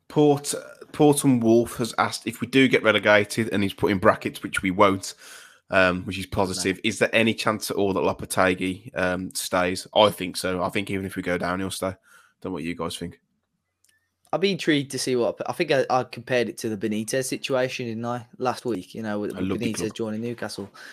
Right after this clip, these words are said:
Speaker 2: I'd, I'd, I'd be interested to see if it happens. Um, it, I think it completely depends on the sort of morale and atmosphere with the fans.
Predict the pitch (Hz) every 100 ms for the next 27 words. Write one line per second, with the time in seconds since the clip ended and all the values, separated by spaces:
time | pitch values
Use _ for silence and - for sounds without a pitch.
0 | - - - _ _ _ _ - 180 208
1 | - - - 262 233 277 214 226 190 -
2 | 156 123 120 120 - 87 90 - - -
3 | - 117 117 113 113 110 - 117 - 147
4 | 160 190 147 - 135 147 120 113 117 120
5 | 117 110 - 110 107 107 98 - 110 107
6 | 107 - - - 107 110 110 110 107 104
7 | - 98 - 104 - 113 - 107 98 101
8 | 104 104 104 107 -